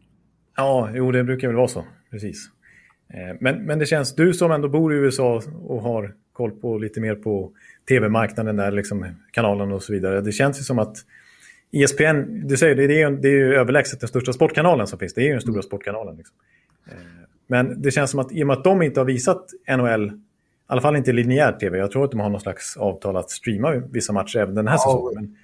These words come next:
Speaker 2: ja.
Speaker 1: eh, men, eh, så skiter de lite grann i, i N H L, för det är ju inte den största sporten där borta. Det är ju fokus på N F L och det är fokus på M L B, eller Major League Baseball som du säger att man ska säga. Man säger ju inte M L B.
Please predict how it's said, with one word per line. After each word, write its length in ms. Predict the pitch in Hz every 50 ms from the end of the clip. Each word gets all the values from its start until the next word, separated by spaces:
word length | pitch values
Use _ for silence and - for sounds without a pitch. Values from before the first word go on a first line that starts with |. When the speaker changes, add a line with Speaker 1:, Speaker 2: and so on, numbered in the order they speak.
| -
Speaker 2:
ja. 340 | - 120 123 127 143 143 - - - _ _ _ _ _ - 107
Speaker 1:
eh, 140 | 101 98 - -
men, 260 | 123 117 120 117 117
eh, 60 | 101 - - - - - -
så 180 | - - 135 120
skiter 460 | - - 185 226 208 - - 156 127
de 160 | 107 98 95
lite 160 | 95 - 107
grann 200 | 95 87 87 87 87
i, 200 | 87 - 120 _ -
i 80 | 104
N 100 | 104 98
H 60 | 98 92
L, 100 | 87 -
för 120 | 110 104 - -
det 120 | 135 143
är 60 | 156 175
ju 220 | 180 175 160 123 - - - _ _ _ _ _
inte 200 | - 139 123 120
den 80 | 117 107
största 260 | - - 104 - 107
sporten 300 | - - 107 101 - 101
där 60 | 98
borta. 240 | 90 92 87 - 101
Det 80 | 95 123
är 40 | 143
ju 100 | 139 -
fokus 340 | 135 120 123 - 110 -
på 60 | - 113
N 120 | 107 104
F 100 | 101 107
L 160 | 104 101 101
och 60 | 98
det 60 | 98 104
är 40 |
fokus 280 | 101 104 101 - 101 98
på 80 | - 104
M 100 | 101 101
L 80 | 101 92
B, 220 | 104 101 98 90 - _ _ _ _ _ _ _ _ -
eller 120 | 110 104
Major 260 | 107 117 120 110 120 110 120
League 200 | 123 123 120 113
Baseball 360 | 147 151 139 - - 110 98
som 120 | - -
du 60 | 92 92
säger 80 | 92
att 60 | 90
man 80 | 92 90
ska 100 | 98 95
säga. 80 | 98 101
Man 80 | 110
säger 140 | 107 143 175
ju 60 | 175
inte 120 | - - 104
M 100 | 92 92
L 60 | 92
B. 60 | -